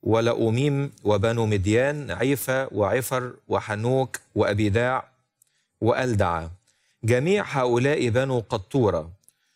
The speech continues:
وأعطى إبراهيم إسحاق كل ما كان له، وأما بنو السرار اللواتي كانت لإبراهيم فأعطاهم إبراهيم عطايا وصرفهم عن إسحاق ابنه شرقا إلى أرض المشرق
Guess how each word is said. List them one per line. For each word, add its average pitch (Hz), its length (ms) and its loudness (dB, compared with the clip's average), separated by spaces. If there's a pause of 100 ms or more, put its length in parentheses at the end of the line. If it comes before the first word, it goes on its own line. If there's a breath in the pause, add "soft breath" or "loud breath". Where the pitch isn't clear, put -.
(160 soft breath)
وأعطى 139 520 2
إبراهيم 131 520 0
إسحاق 123 680 -2 (240)
كل 113 460 2
ما 101 180 0
كان 113 440 0
له، 135 420 0 (460)
وأما 120 440 0
بنو 147 280 0
السرار 117 500 0
اللواتي 110 640 2
كانت 143 440 -4
لإبراهيم 107 540 0
فأعطاهم 113 760 -2
إبراهيم 104 560 0
عطايا 107 580 0
وصرفهم 131 840 0 (200)
عن 98 180 -2
إسحاق 127 600 -2
ابنه 101 480 -4 (240 soft breath)
شرقا 151 680 -4 (380)
إلى 123 180 2
أرض 135 380 0
المشرق 110 580 0